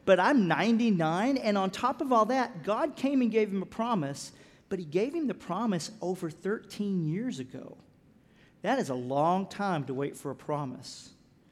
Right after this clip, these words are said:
If you don't believe that, I'll go back to having my kids. Tell your son, "Hey, I'll take you fishing later,"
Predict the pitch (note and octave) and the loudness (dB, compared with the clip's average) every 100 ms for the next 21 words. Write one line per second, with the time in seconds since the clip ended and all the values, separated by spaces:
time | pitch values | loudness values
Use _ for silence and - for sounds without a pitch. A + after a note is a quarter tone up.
0 | _ _ _ _ - C3+ D#3 B3+ B3 D#3 | _ _ _ _ -12 -8 -4 -2 -2 -4
1 | C#3 D3+ G#3 A3 B3+ B3 D#3+ F3 A3+ G#3+ | -4 -4 -4 -4 -4 -4 -2 -2 -2 -2
2 | G#3+ G#3 G3 G3 F3 D#3 C#3+ - F#3+ D3 | -2 0 -2 0 -2 -4 -4 -2 0 -2
3 | C3+ - F#3 A3+ G3 - G#3+ A3 E3+ F3+ | -6 -8 -6 -4 -6 -4 -2 -2 -2 -2
4 | D#3+ D3+ E3 D#3 C3 F3 E3 C#3+ C3 B2+ | -4 -4 -8 -8 -6 -6 -4 -4 -4 -6
5 | B2+ C#3+ | -8 -10